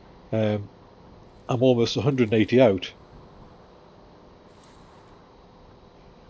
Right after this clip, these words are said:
So what you can do is you can use a math unit. So this is a, um, get the right one,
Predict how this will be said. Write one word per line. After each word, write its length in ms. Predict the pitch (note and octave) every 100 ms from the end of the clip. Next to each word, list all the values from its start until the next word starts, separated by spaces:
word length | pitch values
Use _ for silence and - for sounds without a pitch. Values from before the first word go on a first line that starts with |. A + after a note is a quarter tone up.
| -
So 140 | -
what 160 | A#2 D#3
you 40 |
can 180 | - D3
do 400 | B2+ C#3+ G#2+ A2+ -
is 220 | C#3+ A2
you 100 | B2
can 240 | - A#2
use 460 | A#2 A#2+ A2 A2 - -
a 240 | B2 A2+ A#2 -
math 560 | G#2+ G#2+ C#3 D3 - - -
unit. 480 | B2+ G#2+ G2 C3+ - - - - -
So 120 | - A#2+
this 200 | C3+ C3
is 140 | A#2
a, 320 | B2+ A#2+ A#2 - - - - - -
um, 1120 | G#2 G#2 G2+ G2+ G2+ G2 G2 F#2+ F#2+ F#2+ F#2 - - - _ _ _ _ _ - - -
get 140 | B2
the 60 | A2+
right 200 | A2+ B2
one, 300 | C3 B2